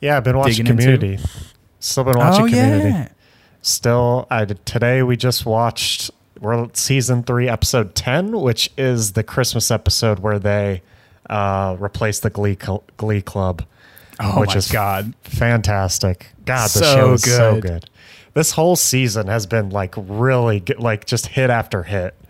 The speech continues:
Speaker 2: Yeah.
Speaker 1: Um, I, I, I mean, yeah, this show's amazing. Um,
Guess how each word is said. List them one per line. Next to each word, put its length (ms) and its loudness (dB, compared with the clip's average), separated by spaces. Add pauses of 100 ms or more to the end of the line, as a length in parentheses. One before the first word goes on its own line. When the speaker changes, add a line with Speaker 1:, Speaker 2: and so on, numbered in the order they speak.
(400)
Speaker 2:
Yeah. 420 0
Speaker 1:
Um, 300 -8 (320)
I, 220 0 (180)
I, 220 -4
I 160 -2
mean, 420 -2 (220)
yeah, 260 -4 (120)
this 160 0
show's 500 -2
amazing. 540 -2 (960)
Um, 440 -2